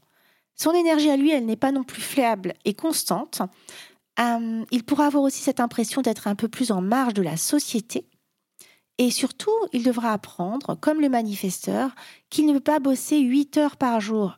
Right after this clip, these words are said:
Ah ! Et là, on revient remettre en compte le temps de travail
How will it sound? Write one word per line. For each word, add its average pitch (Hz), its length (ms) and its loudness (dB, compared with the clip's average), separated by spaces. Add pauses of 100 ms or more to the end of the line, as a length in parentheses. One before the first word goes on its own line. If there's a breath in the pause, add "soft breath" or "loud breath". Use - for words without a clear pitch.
Ah ! 233 840 0 (520 soft breath)
Et 240 120 2
là, 294 160 2
on 330 100 0
revient 262 460 2
remettre 254 560 0
en 185 120 -6
compte 349 520 -6 (580 loud breath)
le 226 160 2
temps 392 220 -2
de 415 60 -8
travail 269 580 0